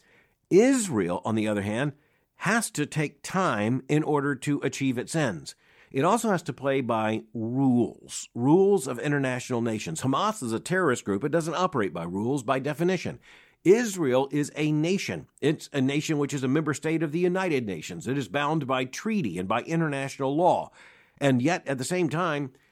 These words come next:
Israel has to defend itself. And so it's in a very precarious position. But here's what we need to note. Time was on the side of Hamas in launching a surprise attack. Time is now a significant enemy of Israel,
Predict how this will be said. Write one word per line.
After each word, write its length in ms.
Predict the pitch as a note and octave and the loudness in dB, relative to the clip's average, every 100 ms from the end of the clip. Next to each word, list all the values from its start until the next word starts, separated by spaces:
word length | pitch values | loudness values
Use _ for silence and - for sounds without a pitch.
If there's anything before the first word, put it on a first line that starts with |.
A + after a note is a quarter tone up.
| _ - | _ 2
Israel 480 | G#3 G3+ E3+ A#2+ C3+ | 2 2 0 2 2
has 160 | D3 | 0
to 100 | - | -2
defend 340 | D#3+ E3 A#3+ F3 | -4 0 2 2
itself. 440 | - A2+ C#2 - | -2 -8 -8 -4
And 160 | D3 C3+ | -4 2
so 160 | E3+ | 2
it's 200 | E3 - | 2 -2
in 100 | G3+ | 0
a 40 | G3 | 0
very 220 | F#3 G3+ | 0 -2
precarious 500 | D#3 B2+ E3 D3+ C3 | -4 -2 -2 0 -2
position. 440 | A#2+ A2+ D3+ A2+ | -4 -4 -2 -2
But 160 | A2 G#2 - _ | -2 -4 -14 _
here's 260 | F3 G3+ | 2 2
what 140 | E3+ C#3+ | 2 0
we 100 | C3+ | 0
need 240 | C3+ B2 | 0 -2
to 100 | A2+ | 0
note. 380 | A2 G#2+ C2+ - _ _ - _ _ | 2 2 -2 -12 _ _ -20 _ _
Time 360 | D#3+ F3 G#3 G#3 | 0 2 2 2
was 140 | C3+ | 2
on 220 | D3+ D#3 | 2 2
the 80 | B2+ | 0
side 360 | - D3 C#3+ A#2 | -2 -2 2 0
of 100 | A#2 | 0
Hamas 500 | G#2+ A#2+ A2 G#2 - | -2 0 0 -2 -4
in 100 | G#2 | 0
launching 420 | A#2+ B2+ A#2 G2 | 0 0 -4 -6
a 80 | G#2+ | -6
surprise 560 | G#2 - B2+ A2+ A2 | -6 -2 0 0 -2
attack. 460 | - - C3+ A2 - | -8 -6 -4 -4 -2
Time 320 | F3 F#3 D#3 | 0 2 2
is 100 | A#2 | 2
now 240 | D3 C#3+ | 0 2
a 60 | A#2+ | 0
significant 500 | - A#2+ C#3+ A2+ A#2 | -2 -2 -4 -4 -4
enemy 380 | D3 D3 C3 F#2+ | -2 0 0 0
of 180 | G#2 F#2+ | -4 -4
Israel, 640 | - C#3+ B2+ F#2+ D#2+ F#2+ | 0 0 0 -4 -4 -6